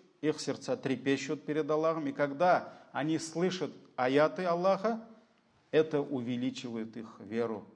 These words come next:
в Аллаха, это увеличивает их иман. «Ва аля раббихим ятаваккалюн». И они, то есть верующие, а, уповают на своего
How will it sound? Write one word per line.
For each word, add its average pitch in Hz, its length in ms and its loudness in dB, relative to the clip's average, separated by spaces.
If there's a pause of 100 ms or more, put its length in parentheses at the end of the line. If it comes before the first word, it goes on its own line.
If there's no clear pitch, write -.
в 104 80 -6
Аллаха, 104 380 -6
это 113 240 -4
увеличивает 127 540 -4
их 113 120 -12
иман. 147 220 -2
«Ва 135 200 2
аля 131 200 2
раббихим 123 420 -4
ятаваккалюн». 110 760 -6 (340)
И 143 140 -2
они, 143 600 -6
то 123 60 -8
есть 117 160 -8
верующие, 117 680 -6 (480)
а, 104 440 -8 (460)
уповают 120 580 0 (260)
на 110 220 -4
своего 104 540 -10